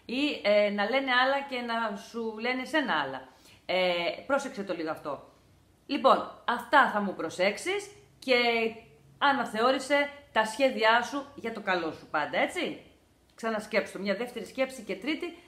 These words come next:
δεν κάνει ποτέ κακό. Πάμε στον Τοξότη, με τον υπότη της φωτιάς. Τι άλλο θα έβγαινε στον Τοξότη; Έτσι, φωτιά.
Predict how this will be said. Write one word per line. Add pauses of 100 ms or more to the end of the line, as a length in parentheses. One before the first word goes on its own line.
δεν
κάνει
ποτέ
κακό. (360)
Πάμε
στον
Τοξότη,
με
τον
υπότη
της
φωτιάς.
Τι
άλλο
θα
έβγαινε
στον (680)
Τοξότη; (1900)
Έτσι, (300)
φωτιά.